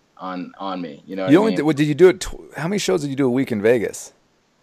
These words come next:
Speaker 1: It was, we were doing, like, at a time, we were doing, like, four, we were doing, like, four nights a week, and there were, like, late nights, you know?
Speaker 2: Yeah.
Speaker 1: Um, so I would come to L A, and then I would just try to, like,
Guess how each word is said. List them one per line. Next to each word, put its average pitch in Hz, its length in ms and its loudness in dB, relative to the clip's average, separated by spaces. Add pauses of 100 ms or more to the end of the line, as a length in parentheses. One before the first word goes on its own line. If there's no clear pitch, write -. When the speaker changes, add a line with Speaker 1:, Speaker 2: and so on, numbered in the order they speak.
(180)
Speaker 1:
It 151 300 4
was, 143 760 6
we 143 80 -6
were 170 140 0
doing, 160 260 2
like, 131 300 2
at 127 100 4
a 123 60 2
time, 135 800 0
we 127 100 -4
were 139 100 -4
doing, 135 200 -2
like, 98 180 -2
four, 139 1000 0
we 117 80 -4
were 120 80 -4
doing, 131 240 0
like, 110 180 0
four 131 320 -8
nights 135 300 -4
a 131 80 -6
week, 131 420 -6
and 135 100 -2
there 165 100 2
were, 185 100 4
like, 147 200 0
late 120 280 -2
nights, 104 600 -8
you 101 140 -8
know? 98 300 -8 (160)
Speaker 2:
Yeah. 104 400 -2 (400)
Speaker 1:
Um, 113 580 0 (360)
so 123 180 -4
I 120 80 2
would 120 160 -2
come 135 300 -2
to 127 180 -4
L 120 260 0
A, 120 640 2
and 110 180 -6
then 110 120 -4
I 107 80 -2
would 107 100 -4
just 107 220 -10
try 113 180 -4
to, 110 180 -2
like, 98 440 -6